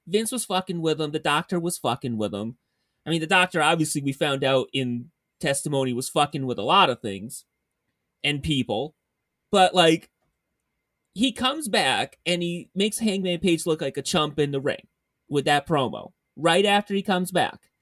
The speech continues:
Of an issue that nobody in public even knew was an issue. He just basically came out and said, "Hey, here's this thing.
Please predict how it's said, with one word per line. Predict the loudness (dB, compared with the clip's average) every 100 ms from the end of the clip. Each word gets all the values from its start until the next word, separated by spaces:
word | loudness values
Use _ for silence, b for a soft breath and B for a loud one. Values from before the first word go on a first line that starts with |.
| _ _ _ _ _ _ _ _ _ _ _ _ _ _
Of | 4 6
an | 6
issue | 4 2 0 0
that | 2 2
nobody | 4 4 4 4 4
in | 4 4 0
public | 2 2 4 2 2
even | -2 -2 0 4
knew | 4
was | 4 2 0
an | 2
issue. | 2 2 -4 -4
He | -6
just | -2 -2 0
basically | -2 0 -6
came | -4 -2 0
out | -2
and | -2
said, | 0 2
"Hey, | 2 2
here's | 2 2 0
this | -6
thing. | -4 -4 -4